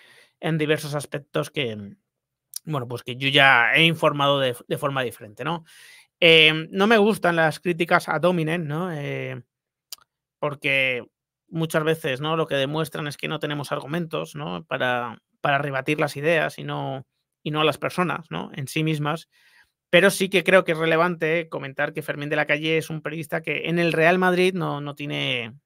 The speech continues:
no tiene llegada, ¿vale? O, o digamos que no es un periodista cercano al club y no sé si incluso, eh,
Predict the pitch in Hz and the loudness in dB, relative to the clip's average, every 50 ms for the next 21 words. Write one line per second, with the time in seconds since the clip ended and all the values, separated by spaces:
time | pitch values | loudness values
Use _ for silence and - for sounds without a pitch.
0 | _ _ 156 147 139 139 131 135 127 120 117 110 110 104 90 104 123 117 120 120 | _ _ -6 -4 -2 -2 -2 -2 -2 -4 -2 -2 -2 -4 -4 -6 -6 -6 -4 -2
1 | 131 147 - - 123 120 113 110 110 104 - - _ _ _ _ _ _ _ - | -2 -2 -2 -4 -4 -4 -4 -4 -4 -6 -6 -10 _ _ _ _ _ _ _ -20
2 | - _ _ _ _ _ _ _ - - 147 147 143 143 147 156 160 156 - 160 | -20 _ _ _ _ _ _ _ -10 -6 -4 -2 0 0 0 0 -2 -2 -2 -2
3 | 151 156 151 - - 165 160 147 - 151 147 143 135 135 143 139 - - 151 - | -2 -2 -2 -4 -4 -6 -6 -6 -4 -4 -2 -2 -2 -4 -4 -4 -2 -2 -2 -2
4 | - 143 143 135 143 143 143 135 127 127 131 - 147 151 160 - _ _ _ _ | -4 -6 -4 -2 0 0 0 -2 -4 -6 -6 -4 -4 -4 -4 -6 _ _ _ _
5 | _ _ _ _ _ _ _ _ _ _ _ _ - 147 139 143 147 147 - 151 | _ _ _ _ _ _ _ _ _ _ _ _ -14 -10 -6 -4 -4 -4 -4 -6
6 | 139 - 151 147 135 - 160 156 151 - 160 160 165 156 143 135 131 123 120 110 | -6 -6 -8 -10 -4 -2 -2 -2 -2 -2 -2 -2 -2 -2 -2 -4 -4 -6 -6 -8